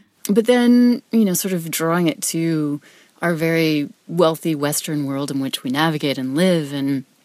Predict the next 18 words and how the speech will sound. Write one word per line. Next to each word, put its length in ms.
and 160
enjoy 320
a 60
lot 140
of 240
beautiful 340
privileges 640
and 240
things. 560
I've 120
done 140
a 80
lot 140
of 80
work 160
on 100
behavior 380
change 400